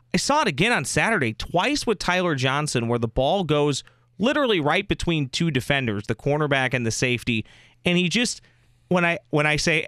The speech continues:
alligator arms, I don't mean it in the, in the sense of, "Oh, he dropped it." He just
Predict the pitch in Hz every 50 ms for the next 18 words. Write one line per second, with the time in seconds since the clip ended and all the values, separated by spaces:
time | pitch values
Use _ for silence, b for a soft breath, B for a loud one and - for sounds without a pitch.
0 | - - 143 147 180 202 233 196 143 135 120 110 110 113 - 107 107 107 107 113
1 | 135 127 139 135 135 - 143 156 165 - 156 151 147 139 147 139 147 135 127 120
2 | - - 151 131 123 123 - - 151 139 135 120 131 131 139 135 127 117 117 110
3 | 98 104 113 127 175 226 - - - 117 117 117 - - 147 160 170 160 220 226
4 | - -